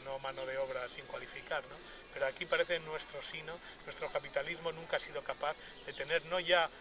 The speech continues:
pleno empleo, sino ni siquiera unas tasas de desempleo aceptables, ¿no? Entonces, esa es la primera constatación, la idea de que si seguimos manteniendo unido una iniciativa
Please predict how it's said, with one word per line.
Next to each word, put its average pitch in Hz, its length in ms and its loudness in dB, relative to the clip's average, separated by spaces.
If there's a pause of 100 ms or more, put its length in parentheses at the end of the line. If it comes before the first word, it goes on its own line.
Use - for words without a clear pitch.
(120)
pleno 156 200 0
empleo, 160 400 4
sino 147 200 -6
ni 131 100 -10
siquiera 151 680 0 (300)
unas 151 220 -4
tasas 151 440 2
de 139 120 -2
desempleo 139 760 -2
aceptables, 127 580 -4 (100)
¿no? - 60 -12 (760)
Entonces, 196 500 2
esa 240 240 6 (120)
es 180 140 2
la 175 120 6
primera 165 300 0
constatación, 135 760 -6
la 135 80 -2
idea 170 340 2
de 170 180 0
que 196 280 -2 (260)
si - 160 -10
seguimos 170 480 0
manteniendo 170 600 -4
unido 165 420 -4 (880)
una 202 180 -6
iniciativa 175 760 -6